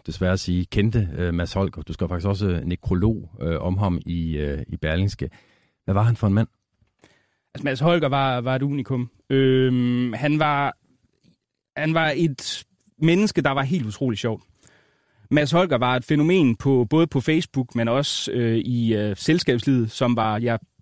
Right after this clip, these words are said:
Speaker 2: som jeg kendte ham fra. Jeg mødte ham mange gange til forskellige sammenkomster her i København, og også i Aarhus, og vi har sågar lavet nogle forskellige ting, øh, sammen også her på kanalen. Øhm, og jeg tror, han, øh, ja, altså,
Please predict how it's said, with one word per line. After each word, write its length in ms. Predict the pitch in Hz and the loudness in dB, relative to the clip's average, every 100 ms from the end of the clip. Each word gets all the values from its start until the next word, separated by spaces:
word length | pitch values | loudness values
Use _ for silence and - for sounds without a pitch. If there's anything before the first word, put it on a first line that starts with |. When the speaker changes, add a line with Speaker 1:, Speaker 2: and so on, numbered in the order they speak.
| _ | _
Speaker 2:
som 160 | - 117 | -4 -2
jeg 120 | 107 | 0
kendte 240 | 139 143 | 0 0
ham 160 | 135 104 | 0 -4
fra. 260 | - 123 117 | -2 -2 0
Jeg 120 | 117 | 0
mødte 220 | 120 127 | 0 0
ham 100 | 110 | -2
mange 220 | 110 135 | 0 0
gange 220 | 135 120 | 2 0
til 120 | - 113 | -2 -4
forskellige 340 | 131 131 110 | 0 0 0
sammenkomster 640 | - 127 143 127 120 - | 0 0 0 0 0 0
her 100 | 117 | -2
i 20 | 117 | 0
København, 560 | 120 113 120 139 120 | -2 0 0 0 0
og 60 | 117 | 0
også 180 | 127 120 | 0 0
i 20 | |
Aarhus, 460 | 117 135 131 117 | 2 2 0 -2
og 100 | 113 | -2
vi 60 | 113 | 0
har 60 | 113 | 0
sågar 280 | 127 135 | 2 2
lavet 180 | 123 120 | 4 2
nogle 160 | 113 107 | 0 -2
forskellige 360 | - 131 113 | -2 0 0
ting, 340 | 104 131 120 - | -2 -2 -2 -2
øh, 200 | 107 101 | -4 -2
sammen 280 | 117 117 104 | -2 -2 -2
også 220 | 110 - | -6 -2
her 120 | 117 | -2
på 80 | 104 | -2
kanalen. 540 | - 113 117 98 104 - _ _ _ _ - | -4 -2 -2 -2 -6 -10 _ _ _ _ 0
Øhm, 520 | 127 127 120 120 123 | 2 4 4 2 2
og 100 | 113 | 0
jeg 100 | 127 | -2
tror, 260 | - 190 151 | 0 2 2
han, 340 | 139 135 131 | 2 2 2
øh, 300 | 127 123 117 - - - _ _ _ _ _ | 4 2 0 -4 -18 -20 _ _ _ _ _
ja, 80 | 131 | 0
altså, 300 | 139 151 | 2 2